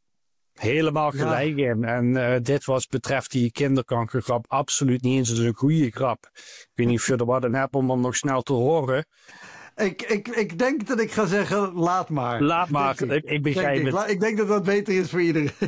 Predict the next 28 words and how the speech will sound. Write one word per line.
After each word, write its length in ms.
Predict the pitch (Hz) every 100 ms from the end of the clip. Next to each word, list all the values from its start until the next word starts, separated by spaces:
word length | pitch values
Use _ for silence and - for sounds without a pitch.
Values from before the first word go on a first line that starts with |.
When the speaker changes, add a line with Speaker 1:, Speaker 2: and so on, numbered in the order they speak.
| -
Speaker 2:
<laughs> 140 | 196 - -
Speaker 1:
Ja, 320 | - 139 - 254 - - 202 - 202 -
absoluut. 840 | 196 147 - 147 135 117 - - _ _ _ _ _ _ - 294 311 - - - 202 -
Dus, 420 | 113 143 135 -
maar 120 | 208
ja, 180 | 233 202
dus 360 | 160 208 156
dat, 220 | 127 202 151
dat 40 |
Speaker 2:
Jammer. 220 | 208 180
Speaker 1:
is 160 | 185 -
een 220 | 196 208
van 160 | 170 180
de 80 | 160
verhalen, 680 | 165 156 190 190 175 151 - _
eh, 300 | 165 160 160
dat 180 | 156 180
als 180 | 160 -
tweeduizend 500 | 185 175 165 156 143
twaalf. 320 | 165 170 147
Dus 220 | 147 139
je 60 | -
kunt 240 | 170 156
wel 180 | 151 135
stellen 420 | - 165 151 139
dat 180 | 139 131
ik, 160 | 127
eh, 220 | 139 127